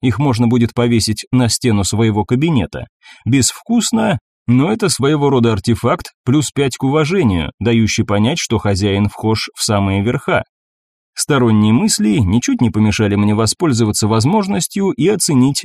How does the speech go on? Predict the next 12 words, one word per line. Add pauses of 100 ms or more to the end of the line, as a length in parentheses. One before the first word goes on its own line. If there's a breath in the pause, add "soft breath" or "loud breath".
реакцию
зала. (360)
Большая
часть
присутствующих
игроков
никак
не
показали,
что
заметили
происходящее,